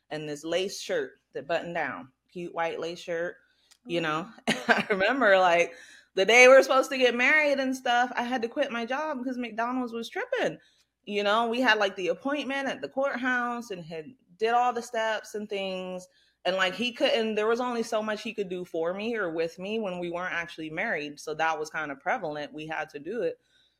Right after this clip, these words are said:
Speaker 1: And so, like, McDonald's was not trying to let me go to get married.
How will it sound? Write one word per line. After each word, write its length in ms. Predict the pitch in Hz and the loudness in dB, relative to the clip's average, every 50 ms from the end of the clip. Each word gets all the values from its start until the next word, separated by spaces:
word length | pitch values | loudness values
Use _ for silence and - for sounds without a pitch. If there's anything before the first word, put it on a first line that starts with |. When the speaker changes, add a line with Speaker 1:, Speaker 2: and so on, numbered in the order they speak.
| _ _ _ - | _ _ _ 2
Speaker 1:
And 260 | 170 170 160 175 165 | 2 2 2 0 -6
so, 480 | - - 175 165 165 165 165 160 156 156 | -4 0 0 2 2 4 2 2 2 2
like, 200 | 160 160 165 160 | 2 0 0 -2
McDonald's 540 | 160 160 160 160 180 190 208 220 226 214 196 | -4 -6 -4 -2 0 0 0 0 -4 -6 -8
was 80 | 190 185 | -8 -6
not 200 | 190 190 190 190 | -4 -4 -4 -4
trying 180 | - 196 190 190 | -6 -6 -6 -4
to 60 | 180 | -2
let 160 | 185 180 175 175 | -2 -4 -4 -4
me 120 | 170 165 | -4 -2
go 560 | 175 190 240 302 277 240 226 233 254 - - _ - 190 - | 0 0 0 0 0 0 0 -2 -4 -6 -12 _ -20 -10 -6
to 120 | - 220 | -6 -2
get 320 | 202 214 220 220 196 - 214 | 0 0 2 2 0 0 0
married. 540 | 240 285 466 523 539 523 392 240 185 - | 0 0 2 2 2 2 2 0 -2 -4